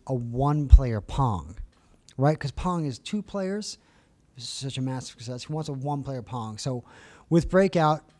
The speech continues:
the object is, you know, there's a little line down the bottom of the screen. The ball is then served, and then you're hitting it back and forth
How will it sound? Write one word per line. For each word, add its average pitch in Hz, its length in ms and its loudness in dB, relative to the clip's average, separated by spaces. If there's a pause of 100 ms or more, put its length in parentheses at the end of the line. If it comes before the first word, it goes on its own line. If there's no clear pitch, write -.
(100)
the 147 120 2
object 139 300 -2
is, 139 220 0
you 139 80 -2
know, 123 180 -2
there's 120 300 -6
a - 20 -4
little 131 320 -2
line 127 440 -2
down 127 160 0
the 127 60 0
bottom 127 260 0
of 135 60 0
the - 20 -2
screen. 123 420 -4 (1080)
The 120 180 -2
ball 143 420 6
is 139 160 -2
then 131 420 0
served, 156 540 -2 (560)
and 143 160 0
then 139 160 2
you're 156 360 4 (1160)
hitting 156 300 0
it 139 140 -2
back 147 240 4
and 139 120 -4
forth 139 480 0